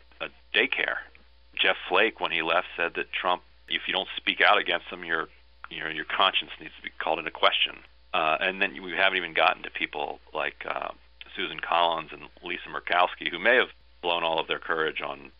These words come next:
on the Obamacare vote, but are by no means easy gets there. And then you've got somebody like even a Dean Heller, who's very vulnerable in, in Nevada. Uh, you know, does, does he wanna take a, a, an unpopular vote? And you've got McCain,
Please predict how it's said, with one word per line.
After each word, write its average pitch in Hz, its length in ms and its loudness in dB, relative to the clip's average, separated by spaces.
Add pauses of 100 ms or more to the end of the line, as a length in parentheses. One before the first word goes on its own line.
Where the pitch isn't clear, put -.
(140)
on 73 160 -8
the 71 100 -8
Obamacare 95 680 4 (360)
vote, 76 280 -4 (100)
but 80 140 -2 (100)
are 73 100 -2
by 73 200 0
no 87 180 0
means 78 340 -8 (300)
easy 82 340 -10
gets 71 200 -2 (100)
there. 80 240 4
And 78 80 2
then 107 80 0
you've 87 140 -2
got 85 220 2
somebody 85 220 -2
like 76 200 -4 (460)
even 92 180 -2
a 82 40 -4
Dean 95 240 0
Heller, 101 460 4
who's 92 280 -6
very 87 300 2
vulnerable 85 560 0
in, 80 200 -6 (540)
in 87 140 -4
Nevada. 82 460 4 (280)
Uh, 82 200 -12
you 82 100 -2
know, 73 140 -4 (100)
does, 78 140 0 (180)
does - 220 -6
he 98 100 0
wanna 95 260 2
take 90 240 2
a, 82 120 -4 (360)
a, 85 220 -8
an 82 80 -4
unpopular 82 580 0
vote? 80 320 -2 (480)
And 113 200 2
you've 98 100 0
got 90 160 4
McCain, 87 580 0